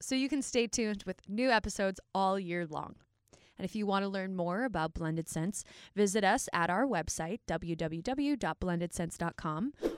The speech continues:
or follow us on social at Blended Scents or at blended scents dot i o.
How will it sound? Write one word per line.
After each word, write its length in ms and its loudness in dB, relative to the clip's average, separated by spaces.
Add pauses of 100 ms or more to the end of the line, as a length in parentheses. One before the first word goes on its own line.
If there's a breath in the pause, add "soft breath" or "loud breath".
or 100 6
follow 400 6
us 280 4
on 200 0
social 580 0 (220)
at 260 -2
Blended 420 0
Scents 440 -4 (160)
or 400 2 (160)
at 220 0
blended 320 -2
scents 280 -4
dot 220 -4
i 240 -2
o. 220 -2